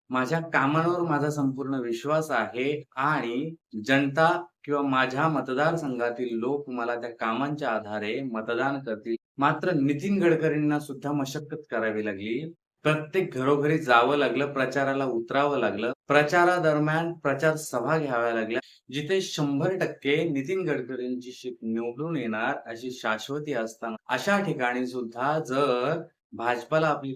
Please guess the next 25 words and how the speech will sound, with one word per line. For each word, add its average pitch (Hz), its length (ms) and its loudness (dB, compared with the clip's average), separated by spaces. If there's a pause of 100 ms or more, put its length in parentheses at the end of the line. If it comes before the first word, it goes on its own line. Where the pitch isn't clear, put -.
पूर्ण 165 260 2
ताकद 147 460 -4
पणाला 131 380 2
लावावी 120 460 2
लागत 110 280 -2
असेल, 110 360 -4 (460)
तर 160 260 2 (160)
विचार 175 460 2
करा 143 440 2 (180)
की 151 220 -6
भाजपाची 147 1000 0 (300)
आताची 156 460 2
सद्यस्थिती 139 640 -4
पाहिल्यानंतर 117 1040 -2 (460)
भाजपाला 117 520 -2
किती 147 200 -6
मेहनत 135 460 -2
करावी 110 300 2
लागेल, 104 300 -2 (180)
या 135 260 4
जागांसाठी 131 540 0
किती 131 200 -6
संघर्ष 127 480 -4
करावा 110 420 -2
लागेल 113 400 -6